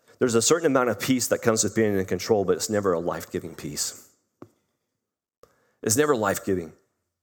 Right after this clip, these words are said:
In this state, I start to demand that others cooperate with me with my vision of shalom.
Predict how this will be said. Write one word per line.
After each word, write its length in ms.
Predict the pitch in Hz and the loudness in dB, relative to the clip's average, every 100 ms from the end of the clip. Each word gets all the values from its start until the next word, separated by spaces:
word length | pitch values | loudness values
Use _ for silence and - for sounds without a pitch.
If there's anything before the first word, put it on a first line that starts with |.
| _ _ _ _ _ _ - | _ _ _ _ _ _ 0
In 100 | 147 | 2
this 160 | 170 - | 4 2
state, 340 | - 170 - | 4 2 2
I 60 | 123 | 2
start 240 | - 147 | 2 2
to 60 | 123 | 0
demand 680 | 117 120 127 147 156 165 - | 2 2 4 4 2 0 -2
that 160 | 123 | 0
others 260 | 131 135 135 | 2 0 0
cooperate 580 | - 117 120 135 151 151 | 0 2 2 2 2 2
with 160 | 139 | -2
me 360 | 120 113 110 107 - - | 0 0 0 -2 -10 -8
with 140 | 110 113 | -2 2
my 200 | 123 139 | 2 2
vision 380 | 123 123 117 107 | 2 0 0 0
of 60 | |
shalom. 420 | - 85 85 82 | 0 -2 -4 -6